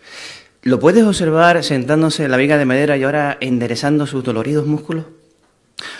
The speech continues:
¿O puedes observar a su familia trabajando día tras día en la inmensa estructura que están construyendo de madera? Bueno, hablamos de Noé y su familia. Hace ya más de cuatro mil trescientos cincuenta años, según el registro histórico de la Biblia, las compuertas de los cielos se abrieron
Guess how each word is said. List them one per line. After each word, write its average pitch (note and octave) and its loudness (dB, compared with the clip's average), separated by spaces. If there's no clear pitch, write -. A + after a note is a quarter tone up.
¿O - -4
puedes C3 4
observar D3 4
a C#3 4
su B2+ -4
familia C#3+ -2
trabajando C3 -2
día D#3+ -2
tras C3+ -4
día C#3+ 2
en B2+ 0
la A2+ 0
inmensa C3 -2
estructura B2 -2
que G#2+ -2
están A#2 -2
construyendo A2 -4
de G#2+ -2
madera? C#3 -2
Bueno, C3 2
hablamos C#3 2
de C3+ 2
Noé C3 2
y B2 0
su B2+ -8
familia. A2+ -2
Hace G#2 -12
ya A2 -2
más A2+ -4
de A2 -4
cuatro A2 0
mil D3+ 2
trescientos C3 -2
cincuenta B2+ 0
años, E3 2
según C3 4
el A#2 2
registro B2 0
histórico A#2+ -2
de A2+ 2
la G#2 2
Biblia, E3 2
las B2 2
compuertas E3 2
de F3 2
los E3 0
cielos E3+ 2
se D3+ 0
abrieron E3+ 2